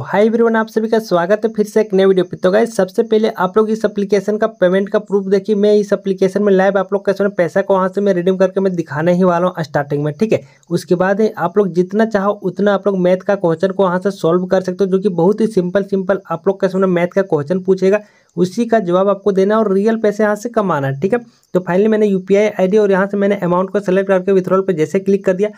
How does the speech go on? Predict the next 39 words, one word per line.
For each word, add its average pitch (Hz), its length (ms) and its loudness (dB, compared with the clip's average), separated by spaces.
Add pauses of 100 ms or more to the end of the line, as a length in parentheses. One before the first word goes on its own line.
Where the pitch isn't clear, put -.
(240)
यहाँ 170 200 0
से 208 100 -2
मेरे 196 200 2
को 214 200 0
विथड्रॉल 202 380 0
सक्सेसफुली 196 560 0
लग 180 200 0
चुका 190 240 2
है। 196 100 0
कुछ 190 260 -4
देर 196 180 0
तक 202 160 -2
ये 208 120 2
पेंडिंग 180 400 0
यहाँ 185 140 2
पे 196 140 -2
शो 180 180 0
करता 151 280 -6
है। 147 60 -6
जी 160 80 -2
हाँ, 208 100 2 (400)
हिस्ट्री 175 360 0
जो 220 120 4
रहेगा 196 260 2
गाइज, 208 220 2
कुछ 220 200 0
देर 196 220 0
तक 208 180 -2
आपको 185 220 -2
वहाँ 196 120 0
से 202 100 -2
पेंडिंग 180 340 -2
शो 190 160 0
करेगा, 190 220 2
क्योंकि 196 240 -2
ये 208 120 4
एप्लीकेशन 196 480 0
नया 180 220 2
है, 220 160 0